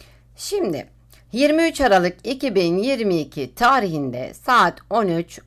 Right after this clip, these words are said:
on altıda Oğlak Burcu'nun bir derecesinde bir yeni ay gerçekleşecek.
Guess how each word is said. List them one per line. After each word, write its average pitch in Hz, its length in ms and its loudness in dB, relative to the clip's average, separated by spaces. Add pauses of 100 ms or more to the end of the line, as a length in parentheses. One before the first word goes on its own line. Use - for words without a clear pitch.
on 185 220 0
altıda 135 760 -6 (140)
Oğlak 165 640 -2
Burcu'nun 143 640 -6
bir 180 280 -6
derecesinde 139 720 -6
bir 151 160 -10
yeni 139 260 -8
ay 131 160 -10
gerçekleşecek. - 880 -16